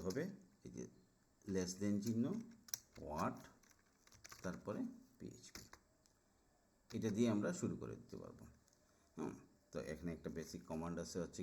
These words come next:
গিয়া ইকো, মানে কোনো কিছু প্রিন্ট করতে হলে আমরা কি দিব, ইকো, মনে করেন hello world, লিখে লাস্টে একটা সেমিকোলন দিতে হবে।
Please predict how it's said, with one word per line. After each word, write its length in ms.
গিয়া 160
ইকো, 200
মানে 220
কোনো 200
কিছু 160
প্রিন্ট 240
করতে 260
হলে 180
আমরা 200
কি 160
দিব, 160
ইকো, 220
মনে 180
করেন 180
hello 260
world, 280
লিখে 220
লাস্টে 280
একটা 220
সেমিকোলন 560
দিতে 220
হবে। 180